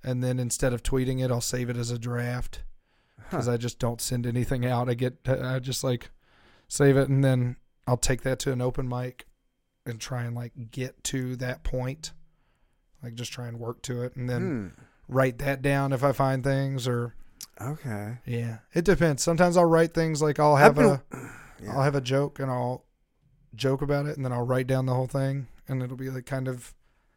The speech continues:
Speaker 1: how I tell it. And then that improvised stand-up mic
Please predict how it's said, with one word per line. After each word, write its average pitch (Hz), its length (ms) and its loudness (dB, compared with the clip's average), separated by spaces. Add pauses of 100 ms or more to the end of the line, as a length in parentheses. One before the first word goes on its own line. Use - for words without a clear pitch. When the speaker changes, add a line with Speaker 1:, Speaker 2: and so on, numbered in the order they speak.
(320)
Speaker 1:
how 135 420 0
I 131 200 2
tell 131 340 2
it. - 240 -8 (640)
And 143 160 -2
then 160 100 2
that 151 160 4
improvised 143 480 4
stand-up 135 380 -2
mic 131 440 -2